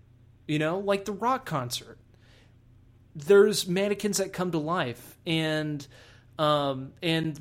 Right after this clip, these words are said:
really the only person who feels like or looks like they're actually in the moment is Patty when she sees the mannequins. All the others are just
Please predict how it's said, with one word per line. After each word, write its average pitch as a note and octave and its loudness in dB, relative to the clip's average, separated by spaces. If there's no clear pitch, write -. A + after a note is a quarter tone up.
really A3+ 0
the F#3+ -8
only A3 -2
person G3 -2
who E3 -4
feels G3+ -2
like D#3+ -4
or D3 -2
looks B3+ -2
like C3+ -4
they're F3 -2
actually F3 -4
in E3+ -2
the E3+ -2
moment D3+ -6
is F#3+ 4
Patty A3 -4
when E3 0
she F3+ -2
sees F3 -2
the F#3 -2
mannequins. E3+ -6
All G#3+ 2
the A#3+ 2
others A3 4
are F3+ 0
just F3 0